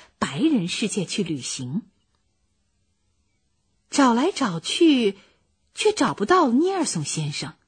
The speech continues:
他跑到原始森林里去野游了，在那里，尼尔松先生可以找到很多亲戚。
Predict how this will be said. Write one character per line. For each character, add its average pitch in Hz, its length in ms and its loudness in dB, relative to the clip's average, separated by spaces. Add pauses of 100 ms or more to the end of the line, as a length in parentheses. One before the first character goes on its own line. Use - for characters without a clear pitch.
(760)
他 - 120 0
跑 180 200 -2
到 185 160 0
原 175 240 0
始 - 160 -6
森 311 320 2
林 254 200 4
里 214 140 0
去 - 240 2
野 160 320 2
游 127 320 -10
了， 262 220 -4 (580)
在 330 180 4
那 359 220 0
里， 180 300 -4 (240)
尼 208 200 6
尔 180 100 0
松 156 160 -6
先 160 260 -4
生 143 200 -8 (220)
可 - 120 2
以 330 120 8
找 190 180 -2
到 269 160 0
很 143 340 -6
多 277 220 0
亲 143 340 -4
戚。 - 200 -8